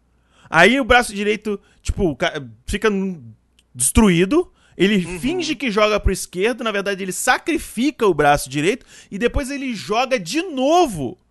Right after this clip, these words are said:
Speaker 1: tudo que ele tem no braço direito. Sabe? E é nesse momento que, tipo assim, aí, aí é tudo. Meu irmão, aí essa, essa cena é tudo.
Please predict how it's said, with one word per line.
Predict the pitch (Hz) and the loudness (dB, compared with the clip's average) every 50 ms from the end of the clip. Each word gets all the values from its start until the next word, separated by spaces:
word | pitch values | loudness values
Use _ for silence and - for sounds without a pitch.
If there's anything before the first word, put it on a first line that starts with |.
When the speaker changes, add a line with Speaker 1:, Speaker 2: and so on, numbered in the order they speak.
| _ _ _ _ _ _ _ _ _ _ - - - _ _ | _ _ _ _ _ _ _ _ _ _ -10 -10 -10 _ _
Speaker 1:
tudo | - 302 339 392 349 302 | 0 2 2 2 2 0
que | 220 - 240 | -2 -2 -2
ele | 220 190 170 | -2 -2 -2
tem | - - 190 233 277 269 | -2 -2 -2 -2 -2 -2
no | 247 247 | -4 -2
braço | 196 240 220 233 - - | 0 0 0 0 0 -4
direito. | 208 254 254 226 226 262 262 - - - - _ _ _ _ _ _ _ _ _ _ _ _ _ _ _ _ _ _ _ _ _ _ _ _ _ _ _ _ _ _ _ | -4 -2 2 2 2 2 0 -4 -8 -12 -12 _ _ _ _ _ _ _ _ _ _ _ _ _ _ _ _ _ _ _ _ _ _ _ _ _ _ _ _ _ _ _
Sabe? | - - 240 233 254 190 143 117 - _ _ _ - | -4 2 2 4 4 2 0 -4 -8 _ _ _ -6
E | - 196 254 | -4 -2 0
é | 262 | 0
nesse | 247 269 311 - - | 0 -2 -4 -4 -6
momento | 311 320 294 247 269 294 285 302 | -8 -6 -6 -4 -4 -4 -6 -6
que, | - 277 254 | -4 -4 -4
tipo | - - 277 | -2 -2 -2
assim, | 262 - 285 262 214 131 - _ _ _ _ _ _ _ _ _ - | 0 0 0 -2 -2 -2 -6 _ _ _ _ _ _ _ _ _ -2
aí, | - 220 220 247 294 311 285 190 - - | 0 4 4 4 4 4 2 -2 -6 -4
aí | 226 269 294 320 | 0 0 2 2
é | 359 | 2
tudo. | - - 214 160 131 104 98 90 _ _ _ _ _ _ _ _ _ _ _ - | 2 0 -2 -2 -2 -4 -8 -18 _ _ _ _ _ _ _ _ _ _ _ -8
Meu | - 185 | -4 -2
irmão, | 185 214 214 175 - | -2 -2 -2 -4 -2
aí | - 233 254 294 294 302 - _ _ _ | -2 -2 0 0 0 -2 -4 _ _ _
essa, | - 247 262 - - 240 - | -4 -4 -4 -4 -6 -8 -6
essa | - 254 - - 220 | -6 -4 -4 -4 -4
cena | - - - 220 240 233 196 151 - _ | -4 -4 -4 -2 -2 -2 -4 -6 -8 _
é | - 220 233 | -6 -6 -6
tudo. | - _ _ _ - 190 143 123 95 - - - | -8 _ _ _ -6 -6 -6 -4 -4 -6 -8 -8